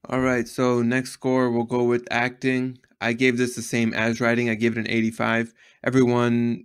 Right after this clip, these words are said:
in the movie fit the role very well. The only, so the Kim's family, the mom, I kind of, like, she just didn't seem the most believable to me. She just seemed, uh,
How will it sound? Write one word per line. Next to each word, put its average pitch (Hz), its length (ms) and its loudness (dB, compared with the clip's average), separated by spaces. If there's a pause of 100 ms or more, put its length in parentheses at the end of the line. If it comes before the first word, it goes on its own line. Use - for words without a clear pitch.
(120)
in 120 180 0
the 113 400 2
movie 113 720 2
fit 143 400 -2
the 127 100 2
role 120 340 2
very 120 280 4
well. 113 360 2
The 120 160 -2
only, 131 800 2
so - 160 0
the 120 140 2
Kim's 127 520 0
family, 131 400 2
the 117 100 0
mom, 113 560 -2
I 117 280 4
kind 147 520 0
of, 131 560 2 (640)
like, 123 380 -2 (100)
she 151 320 2
just 135 240 2
didn't 123 220 2
seem 127 200 0
the 113 80 2
most 110 400 0
believable 135 520 2
to 139 140 -4
me. 147 340 -4 (380)
She 135 120 -2
just 123 140 -2
seemed, 123 240 2
uh, 113 280 2